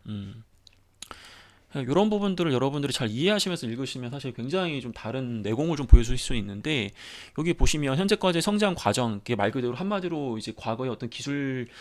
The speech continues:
그 현황에 대한 부분들이 잘 요약이 되어 있고요. 그 다음에 당면 현황 및 미래 과제. 당면 현황이라는 게 뭐겠어요?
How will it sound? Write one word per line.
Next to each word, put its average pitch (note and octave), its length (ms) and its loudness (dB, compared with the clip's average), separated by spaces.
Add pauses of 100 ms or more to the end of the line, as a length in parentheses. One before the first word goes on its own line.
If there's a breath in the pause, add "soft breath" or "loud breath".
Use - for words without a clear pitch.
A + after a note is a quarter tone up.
(240 loud breath)
그 A#2 80 -2
현황에 G3 260 6
대한 F3 240 4
부분들이 D#3 340 -2
잘 C3 220 0
요약이 B2 260 4
되어 A#2+ 200 -2
있고요. C3 400 -4 (360 loud breath)
그 - 80 -8
다음에 C3 200 4
당면 C#3 340 2
현황 F3+ 240 2
및 E3 140 2
미래 B2+ 200 2
과제. G2+ 480 -4
당면 F3 240 -2
현황이라는 F#3+ 280 0
게 E3+ 80 -4
뭐겠어요? A#2+ 500 -6